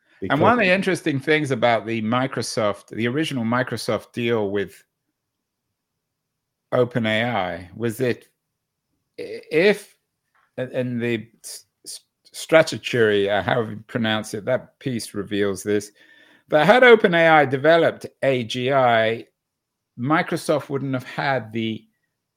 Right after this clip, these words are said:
Speaker 1: the rights to it. Is that, so it, it, I don't know how you determine whether or not you get to A G I.
Speaker 2: Yeah, it's a, it's an amorphous concept, A G I. I mean,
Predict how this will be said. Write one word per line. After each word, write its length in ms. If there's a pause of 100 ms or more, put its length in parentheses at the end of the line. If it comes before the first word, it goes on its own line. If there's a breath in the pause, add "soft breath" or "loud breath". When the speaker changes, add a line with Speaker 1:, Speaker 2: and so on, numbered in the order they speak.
Speaker 1:
the 100
rights 600 (120)
to 220
it. 320 (100)
Is 160
that, 380 (300)
so 220
it, 300 (100)
it, 220 (600)
I 60
don't 120
know 80
how 220
you 140
determine 560
whether 220
or 100
not 220
you 120
get 320
to 160
A 120
G 220
I. 180 (1800)
Speaker 2:
Yeah, 220
it's 200
a, 240 (200)
it's 160
an 140
amorphous 520
concept, 800
A 120
G 220
I. 280 (180)
I 40
mean, 400